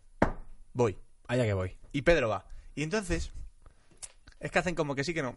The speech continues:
Speaker 1: Hacen como el, "Te espero a la salida en el instituto".
Speaker 2: Sí.
Speaker 1: <laughs> Hacen un poco esa movida, ¿vale? Pero al final se echan para atrás.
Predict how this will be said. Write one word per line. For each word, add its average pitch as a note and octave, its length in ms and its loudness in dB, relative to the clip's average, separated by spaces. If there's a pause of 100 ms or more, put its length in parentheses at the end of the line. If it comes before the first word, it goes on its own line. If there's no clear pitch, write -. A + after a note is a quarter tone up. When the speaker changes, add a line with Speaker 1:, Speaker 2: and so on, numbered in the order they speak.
(140)
Speaker 1:
Hacen G#3 220 -2
como F#3 200 4
el, C#3+ 300 6
"Te - 140 0
espero F#3 200 6
a - 20 4
la F#3 100 6
salida E3+ 280 4
en D#3 60 2
el D3+ 60 -2
instituto". D3 460 -2
Speaker 2:
Sí. - 260 2 (100)
Speaker 1:
<laughs> - 120 -2
Hacen E3 240 8
un - 20 4
poco - 380 8 (360)
esa F3 200 6
movida, C#3 320 4
¿vale? C3 180 6 (380)
Pero C#4+ 180 10
al D4 100 8
final C4+ 300 2
se - 240 -2
echan F#3 320 2
para C3 120 4
atrás. - 340 -8